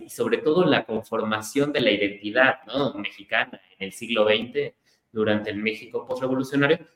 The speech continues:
pues un mu-, hacía falta un museo así, y qué bueno que lo hicieron. Entonces, bueno, pues este es el Palacio de la Música,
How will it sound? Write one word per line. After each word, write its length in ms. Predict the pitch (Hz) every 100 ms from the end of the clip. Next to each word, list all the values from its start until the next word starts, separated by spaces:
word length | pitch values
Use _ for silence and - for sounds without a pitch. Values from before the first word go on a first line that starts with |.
| _
pues 300 | 120 120 -
un 180 | 139 131
mu-, 200 | 127 123
hacía 300 | - 117 139
falta 320 | 131 127 123 120
un 120 | 113
museo 300 | 107 - 101
así, 420 | 92 - 101 101
y 100 | 101
qué 140 | - 113
bueno 360 | 113 113 113
que 120 | -
lo 120 | 95 92
hicieron. 440 | 90 92 87 87
Entonces, 480 | 92 139 139 135 -
bueno, 200 | 101 95
pues 200 | _ -
este 100 | -
es 80 | -
el 160 | 123 101
Palacio 420 | 113 117 120 127
de 60 | 113
la 140 | 120
Música, 680 | 180 190 - - 208 -